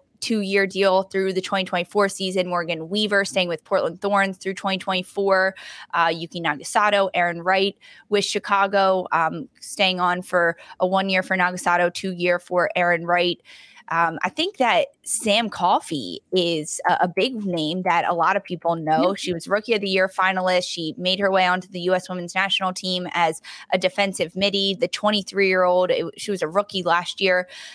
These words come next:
Speaker 1: Um, she has signed a contract extensions with Portland Thorns through the twenty twenty-five season. So Portland doesn't wanna let that player go. Uh, they know she's gonna big, be a big-time player for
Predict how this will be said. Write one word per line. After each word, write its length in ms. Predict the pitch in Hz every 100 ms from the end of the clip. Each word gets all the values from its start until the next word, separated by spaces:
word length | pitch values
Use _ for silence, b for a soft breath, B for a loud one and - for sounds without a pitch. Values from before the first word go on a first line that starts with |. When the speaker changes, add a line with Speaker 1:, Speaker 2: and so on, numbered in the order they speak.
| B
Speaker 1:
Um, 320 | 180 180 175 -
she 260 | - 233
has 240 | 240 226 -
signed 480 | - 185 185 190
a 100 | 190 180
contract 520 | - 208 214 190 -
extensions 720 | - - 175 175 175 175 175 B B B
with 380 | 190 190 202 - -
Portland 380 | - 202 196 185
Thorns 340 | 185 180 180
through 300 | - 208 233
the 100 | 240
twenty 500 | 262 - 202 196 202
twenty-five 600 | 196 190 185 175 160 156
season. 540 | - - 214 190 208 202
So 340 | - 185 170 B B B
Portland 320 | - 240 240 220
doesn't 240 | 220 220
wanna 180 | 208 202
let 200 | 202 -
that 180 | 196 208
player 340 | 214 196 196
go. 380 | 190 190 185 185
Uh, 240 | 147 175
they 140 | 170 175
know 160 | 175
she's 180 | 165 185
gonna 220 | 185 175
big, 260 | 165 175 - -
be 120 | 185
a 60 | 185
big-time 420 | 175 170 170 165
player 360 | 165 175 170 165
for 400 | - 170 165